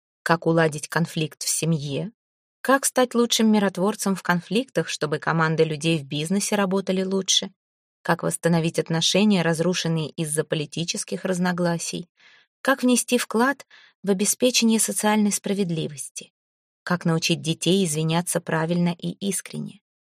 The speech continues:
Независимо от того, в чем заключается ваш интерес, книга поможет понять, почему так важно просить прощения и почему это так трудно.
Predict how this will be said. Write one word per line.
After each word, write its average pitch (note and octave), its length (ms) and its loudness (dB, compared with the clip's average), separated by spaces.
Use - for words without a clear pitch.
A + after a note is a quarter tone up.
Независимо A#3+ 600 2
от B3 120 -2
того, A#3+ 240 2
в - 80 -4
чем A3+ 200 2
заключается F#3+ 680 -2
ваш F#3+ 240 -2
интерес, F3 500 0
книга B3 400 2
поможет A3 480 2
понять, B3 440 0
почему A3+ 380 0
так A3+ 220 -2
важно G#3+ 360 0
просить F#3+ 400 -2
прощения F3+ 760 0
и - 80 -8
почему A3 440 2
это A3 180 -2
так G#3 240 -8
трудно. G3 560 -6